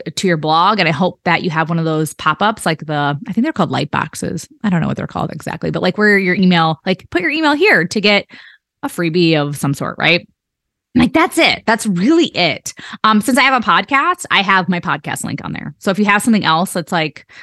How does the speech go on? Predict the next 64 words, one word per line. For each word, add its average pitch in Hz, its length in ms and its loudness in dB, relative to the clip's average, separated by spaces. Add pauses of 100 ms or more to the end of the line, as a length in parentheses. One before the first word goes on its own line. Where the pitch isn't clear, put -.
(240)
something 175 200 -2
else 160 160 0
you 170 80 -2
really 160 140 -4
wanna 147 160 -4
promote, 139 340 -4
like 156 180 -6
your 151 120 -4
workshops 147 580 0
or 151 140 -6
guides 151 560 0
or 156 60 -10
something 170 280 -4
like 180 160 -4
that, 226 280 -2
you 175 80 -6
can 160 100 -8
put 160 140 -8
that 147 100 -6
on 131 120 -6
there. - 200 -10 (240)
Okay. 180 220 2
But, 180 120 -4
like, 165 280 -4 (680)
kinda 285 200 4
look 269 140 2
at 294 100 0
that. 175 260 -4
Is 196 140 2
it 240 120 -4
so 233 400 0
easy 226 300 2
for 214 160 0
somebody 185 460 0
to 202 180 -2
book 160 300 -2
a - 40 -10
call 151 300 -8
with 151 180 -12
you? - 260 -10
Like, 170 140 -8
that - 200 2
is 180 160 -2
the 170 180 2
biggest, 180 400 0
my 185 100 4
biggest 185 320 0
concern. 180 600 0 (440)
Um, 185 160 0
and 220 100 4
I 254 40 6
love 269 240 4
you. 143 480 2
You 226 80 0
guys 247 160 0
are - 20 -2
listening 226 240 2
to 214 80 -2
this 175 60 2
pod-, - 100 -6
I 226 40 2
love 214 280 0
you. 226 140 2
I 185 40 2